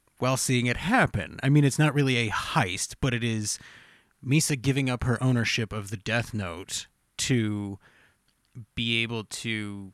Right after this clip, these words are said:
claim her innocence, like, somewhat legitimately, right? And this whole time,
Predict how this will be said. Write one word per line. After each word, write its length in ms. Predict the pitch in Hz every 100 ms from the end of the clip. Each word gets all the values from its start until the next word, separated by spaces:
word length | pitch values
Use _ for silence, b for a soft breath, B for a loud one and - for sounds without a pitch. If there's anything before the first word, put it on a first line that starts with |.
| _ _ _ _ _ _ _ -
claim 420 | - 104 107 107
her 180 | 104 95
innocence, 720 | 107 110 143 226 294 - - -
like, 220 | 98 87 _ _ _ -
somewhat 360 | - 104 107 104
legitimately, 640 | 98 147 110 90 98 85
right? 400 | 98 107 120 - B B B B -
And 520 | 120 110 104 104 - _ - _ - - _ - 117 _ -
this 240 | 123 110 -
whole 240 | 175 147
time, 460 | - 151 117 101